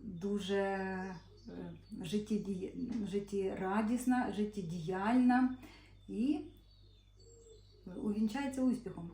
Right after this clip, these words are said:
Це публічний виступ, це, це, дивіться, в неї в руках і квіти, і арка з квітів, і вона йде в такому гарному голубому платті,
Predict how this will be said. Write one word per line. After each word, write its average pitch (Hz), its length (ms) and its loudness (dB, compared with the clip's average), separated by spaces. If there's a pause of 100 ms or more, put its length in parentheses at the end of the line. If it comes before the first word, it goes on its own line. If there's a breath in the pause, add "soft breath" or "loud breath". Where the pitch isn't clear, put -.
Це 320 80 -4
публічний 254 520 4
виступ, 254 500 2
це, 226 380 2 (440)
це, 208 160 -2
дивіться, 214 320 2
в 208 80 4
неї 214 240 4
в 208 80 -2
руках 214 540 0 (380 loud breath)
і 208 100 -2
квіти, 240 640 4
і 214 300 4
арка 247 480 4
з 240 80 -4
квітів, 220 680 2
і 277 200 4
вона 233 340 2
йде 220 540 2 (100)
в - 20 -8
такому 208 280 -2
гарному 202 420 -4
голубому 185 460 -6 (540 loud breath)
платті, 269 500 -4